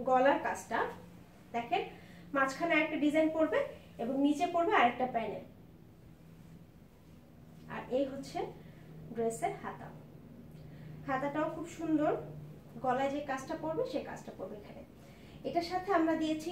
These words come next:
যেহেতু লাল রঙের কাজ করা আছে, লাল সালোয়ার। আর এই হচ্ছে ওড়না,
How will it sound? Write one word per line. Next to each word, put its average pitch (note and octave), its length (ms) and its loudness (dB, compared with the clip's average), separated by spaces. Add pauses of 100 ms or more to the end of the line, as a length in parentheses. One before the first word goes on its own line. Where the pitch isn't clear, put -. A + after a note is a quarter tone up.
(140)
যেহেতু C#4+ 240 0 (100)
লাল B3+ 200 4
রঙের C#4 280 0
কাজ C#4 120 2 (100)
করা C#4 260 4
আছে, C4+ 140 -6 (160)
লাল A3+ 140 6 (120)
সালোয়ার। A3 460 0 (2000)
আর A#3+ 100 -4 (220)
এই C#4+ 160 6
হচ্ছে D4 300 -4 (760)
ওড়না, A#3+ 260 -2